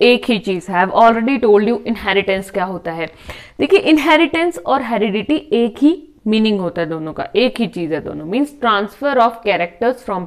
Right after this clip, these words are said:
parents to offspring, ठीक है। It is a transmission of genetically based characteristics from parents to offspring। ऐसे character जो जीन्स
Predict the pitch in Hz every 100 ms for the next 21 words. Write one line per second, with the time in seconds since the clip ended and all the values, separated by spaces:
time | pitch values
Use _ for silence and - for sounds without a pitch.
0 | 180 143 185 214 - 330 330 247 247 -
1 | 190 170 - - - - 240 349 403 -
2 | - - 208 240 233 - 233 233 262 254
3 | 277 277 330 339 311 - 269 247 190 190
4 | 214 208 202 202 202 330 339 349 370 349
5 | 254 277 277 220 - 233 208 202 214 202
6 | - 226 - - 226 220 202 196 214 214
7 | 269 269 - 254 - - 175 170 - -
8 | 151 165 - - - - _ _ _ _
9 | - 262 330 - 415 392 294 - 339 330
10 | 359 277 202 233 269 311 339 339